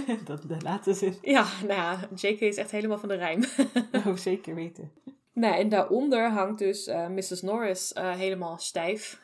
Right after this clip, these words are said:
Speaker 2: En, eh,
Speaker 1: Ja, dus dat is best wel eng, eh, voor ze.
Speaker 2: Ja, niet best. En, eh, dat denkt Ron ook. Ron denkt,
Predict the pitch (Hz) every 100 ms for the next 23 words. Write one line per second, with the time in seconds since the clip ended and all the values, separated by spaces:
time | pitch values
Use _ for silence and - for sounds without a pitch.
0 | _ - 180 180 170 160 170 - _ _
1 | - _ _ _ 262 269 190 _ _ -
2 | 190 196 185 190 180 - 170 190 196 180
3 | 180 180 175 175 180 - _ - 226 220
4 | 165 - _ - 262 262 160 160 - -
5 | - 202 202 196 185 190 185 180 - 208
6 | 208 202 190 - 185 214 226 214 226 269
7 | - _ - 190 226 247 220 220 220 220